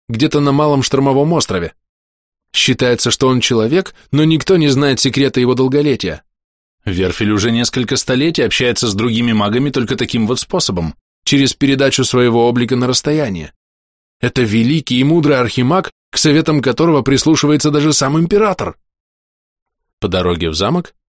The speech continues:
я попросил Теодора рассказать про Ковен магов.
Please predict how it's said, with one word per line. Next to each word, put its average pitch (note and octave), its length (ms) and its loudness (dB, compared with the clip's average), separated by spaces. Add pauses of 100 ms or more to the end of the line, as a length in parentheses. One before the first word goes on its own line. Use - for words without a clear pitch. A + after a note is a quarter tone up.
я D#3+ 160 0
попросил D#3 480 0
Теодора B2+ 420 0
рассказать A#2 500 -2
про A2 140 -2
Ковен G2+ 280 -4
магов. A#2+ 400 -6